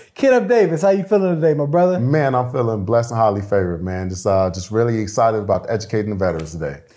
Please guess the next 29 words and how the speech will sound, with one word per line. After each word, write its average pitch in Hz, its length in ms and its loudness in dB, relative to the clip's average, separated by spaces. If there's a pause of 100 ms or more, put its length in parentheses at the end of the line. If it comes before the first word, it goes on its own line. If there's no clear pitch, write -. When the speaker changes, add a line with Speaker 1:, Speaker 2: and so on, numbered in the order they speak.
(220)
Speaker 1:
Absolutely, 175 560 2
man. 165 240 2
Continuing 226 720 2
to 185 100 4
educate 165 480 0
the 156 80 0
veterans. 165 460 2 (240)
This 190 160 4
is 170 40 0
actually 190 360 2
part 214 480 0
two, 240 200 -2
where 190 220 4
we're 170 140 -2
getting 185 260 0
into 175 460 0 (180)
talking 220 380 2
more 208 300 4
about 185 280 4
that 170 180 0
Chapter 190 440 -2
thirty-five 175 680 0
benefit 190 580 2 (160)
and 196 80 2
really 262 180 4
getting 233 240 2
into 220 220 2
the 170 140 2
details 170 880 2